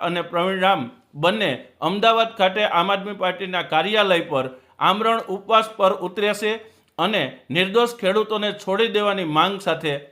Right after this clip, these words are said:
એ અનશન ઉપર ઉતરે છે. મિત્રો, ત્યાં સંભવ છે કે તેની અટકાયત કરી અને પોલીસ અરેસ્ટ પણ કરે છે. તો આ બંને નેતાઓ કહે છે કે અમે જેલમાં જવાથી કે પોલીસની લાઠીઓ ખાવાથી ડરતા નથી,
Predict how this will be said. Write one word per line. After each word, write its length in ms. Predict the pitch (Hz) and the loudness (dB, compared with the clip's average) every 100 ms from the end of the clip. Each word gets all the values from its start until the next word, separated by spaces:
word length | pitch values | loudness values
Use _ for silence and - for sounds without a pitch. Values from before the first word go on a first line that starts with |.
| _ _ - | _ _ -2
એ 140 | 180 196 190 - _ | 2 2 -2 -10 _
અનશન 380 | 175 208 247 220 | -2 0 0 0
ઉપર 220 | 202 190 | 0 0
ઉતરે 300 | 170 165 139 113 | -2 -2 -4 -4
છે. 160 | 113 104 - _ _ | -8 -10 -14 _ _
મિત્રો, 280 | 156 190 226 233 | -6 0 0 0
ત્યાં 280 | 220 214 | 2 0
સંભવ 440 | 202 180 190 233 226 | 2 0 2 0 0
છે 160 | 190 151 - - _ | -2 -2 -4 -14 _
કે 120 | 175 | -4
તેની 320 | 170 196 214 165 | -2 -2 0 -2
અટકાયત 440 | - 214 214 214 - | 0 0 0 0 -2
કરી 320 | 214 226 214 - - | 0 0 -2 -10 -8
અને 160 | 170 180 185 | -2 0 2
પોલીસ 280 | 185 226 220 | 2 2 0
અરેસ્ટ 340 | 220 214 208 220 | 0 -2 -4 -4
પણ 160 | 208 | -2
કરે 240 | 202 208 214 | 0 0 0
છે. 180 | 185 220 220 - _ _ | 0 -2 -2 -14 _ _
તો 120 | 196 220 117 - - _ - | 4 4 4 -2 -20 _ 2
આ 160 | 196 | 4
બંને 300 | 208 214 233 | 4 0 2
નેતાઓ 440 | 220 208 208 202 190 | 2 2 2 2 2
કહે 280 | 190 220 226 | 2 4 2
છે 180 | - 151 127 - _ _ | 0 -2 -2 -8 _ _
કે 160 | 208 208 | 0 2
અમે 300 | 175 220 220 127 - 127 | 2 2 0 -2 -6 -4
જેલમાં 480 | 143 180 214 226 190 | 0 2 2 0 2
જવાથી 480 | 214 214 214 220 214 | 4 2 2 -4 -4
કે 160 | 202 165 | -4 -4
પોલીસની 500 | 190 202 196 202 165 | -2 -2 -2 -4 0
લાઠીઓ 400 | 156 180 214 208 | 0 0 -4 0
ખાવાથી 420 | 185 185 185 180 | 4 4 2 -2
ડરતા 360 | 165 170 185 | -4 0 -2
નથી, 360 | 180 208 165 | 0 -4 -4